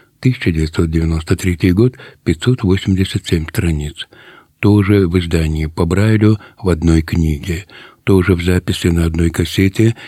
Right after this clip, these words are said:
читает Герасимов, тоже в записи на диске М П три, читает Кляйнер и Минаева. Знамя преподобного Сергия Радонежского, сборник,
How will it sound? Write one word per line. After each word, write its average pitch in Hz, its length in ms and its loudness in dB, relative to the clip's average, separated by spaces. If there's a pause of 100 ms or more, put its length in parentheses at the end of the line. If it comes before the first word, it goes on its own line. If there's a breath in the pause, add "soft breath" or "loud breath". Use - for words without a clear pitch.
(140 loud breath)
читает 80 560 0 (140)
Герасимов, 80 760 -2 (400 loud breath)
тоже 113 320 4
в 98 80 -2
записи 101 420 0
на 90 200 4
диске 92 320 -2
М 85 120 4
П 90 140 0
три, 113 320 2 (300 loud breath)
читает 80 520 0
Кляйнер 92 640 2 (200 loud breath)
и 95 120 0
Минаева. 76 640 0 (880 soft breath)
Знамя 104 560 2
преподобного 95 680 2
Сергия 87 500 0
Радонежского, 80 800 -2 (300 loud breath)
сборник, 78 800 -2